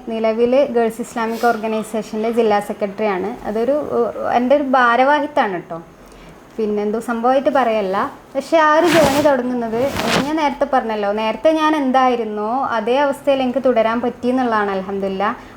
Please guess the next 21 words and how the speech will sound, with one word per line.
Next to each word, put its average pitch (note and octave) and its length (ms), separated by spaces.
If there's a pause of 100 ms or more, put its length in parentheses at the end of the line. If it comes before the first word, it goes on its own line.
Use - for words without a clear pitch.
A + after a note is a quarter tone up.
(100)
അതേ D#4 160 (100)
അവസ്ഥയിൽ D4 520
എന്നല്ല, G3+ 360
അതിനേക്കാളും C4 840
എനർജറ്റിക് G3+ 580
ആയിട്ട്. F#3 200
ഞാൻ A#3 160
ഭയങ്കര C#4 400
മടിയുള്ള G#3 420
ആളായിരുന്നു. F3+ 420 (300)
എൻ്റെ A#3+ 240
പഠനം, B3+ 460
എൻ്റെ A#3 240
വായന G#3+ 300
എന്ന് A3+ 120
വെച്ചാൽ G#3 440 (160)
വീട്ടിലൊരു A#3 420
പണിയെടുക്കാനോ G#3 640
ഭയങ്കര B3 440
മടിയുള്ള G#3+ 400
ആളായിരുന്നു. F3+ 420